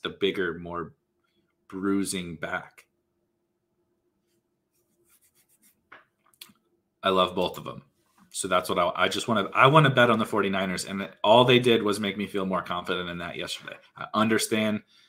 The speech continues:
the Lance, Jimmy G thing. I'm not worried about it.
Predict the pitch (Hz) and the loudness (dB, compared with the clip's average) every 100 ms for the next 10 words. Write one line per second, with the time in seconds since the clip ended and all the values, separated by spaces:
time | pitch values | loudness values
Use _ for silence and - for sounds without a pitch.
0 | _ 98 98 101 98 - - - 107 101 | _ -4 -2 0 -2 -6 -10 -8 -4 -2
1 | 101 104 95 107 98 92 _ _ _ _ | -2 -2 -2 -4 -6 -8 _ _ _ _
2 | _ _ - 92 95 92 - 87 82 80 | _ _ -2 -2 2 0 -2 -4 -6 -8
3 | - - - | -16 -18 -20